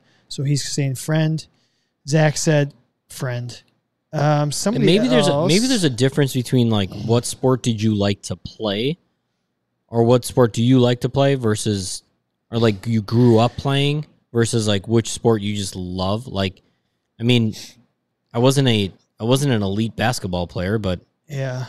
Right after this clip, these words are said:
Speaker 2: I loved basketball as a kid. I
Speaker 1: So,
Speaker 2: don't know.
Speaker 1: so Megan, she said, "I love this question, and I want to hear your thoughts. Here are mine. Working a sport I love makes me incredibly happy to show up for my job every day. However, it does have one downside.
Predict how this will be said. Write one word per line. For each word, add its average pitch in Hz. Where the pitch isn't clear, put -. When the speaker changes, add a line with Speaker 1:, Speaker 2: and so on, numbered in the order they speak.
Speaker 2:
I 98
loved 107
basketball 104
as 95
a 92
kid. 98
I 98
Speaker 1:
So, -
Speaker 2:
don't 104
know. 90
Speaker 1:
so -
Megan, 170
she -
said, 180
"I 170
love 196
this 170
question, 151
and 151
I 156
want 165
to 143
hear 151
your 143
thoughts. 123
Here 165
are -
mine. 123
Working 202
a 185
sport 175
I 160
love 165
makes 160
me 156
incredibly 185
happy 175
to 151
show 165
up 170
for 170
my 156
job 147
every 139
day. 135
However, 139
it 143
does 190
have 170
one 160
downside. 135